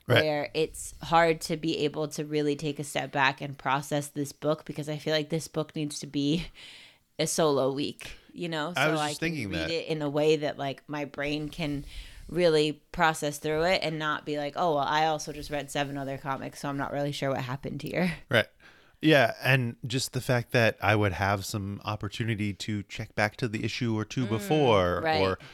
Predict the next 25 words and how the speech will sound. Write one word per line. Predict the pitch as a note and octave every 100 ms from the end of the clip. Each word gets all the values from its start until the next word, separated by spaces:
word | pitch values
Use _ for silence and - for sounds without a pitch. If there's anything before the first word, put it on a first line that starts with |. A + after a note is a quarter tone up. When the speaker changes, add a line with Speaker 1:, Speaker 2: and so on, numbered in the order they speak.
| - - - A#2
Speaker 1:
just | G2 G2 - _ _ _ _ _ _ G2+
look | G2 A#2+ D#3
into, | - D#3+ D#3+ C#3+ A#2+
is | C3 C3
there | D3 C#3
any | C#3 D#3+
reason | B2+ D3+ D3 D3 G#2+
why | G2+ C#3 D3+
Strife | - - C#3+ B2+
would | B2 G2
be | G#2+ E2+
here? | F#2 E2+ D#2
Because | E2 F#2+ B2 G2+ F#2
there's | C3+ E3 B2
not, | D3+ G3+ G#2 - - C#3+
to | G3
my | G#3+
Speaker 2:
Yeah. | G#3
Speaker 1:
knowledge. | G3+ E3+ D#2+ D#2 G#3
Speaker 2:
Yeah, | A3 F#3 D3
I | F3+
mean, | G3+ G3+ E3
I, | G3 F#3+ -
I | F#3+
like, | F#3+ F#3 F3+ -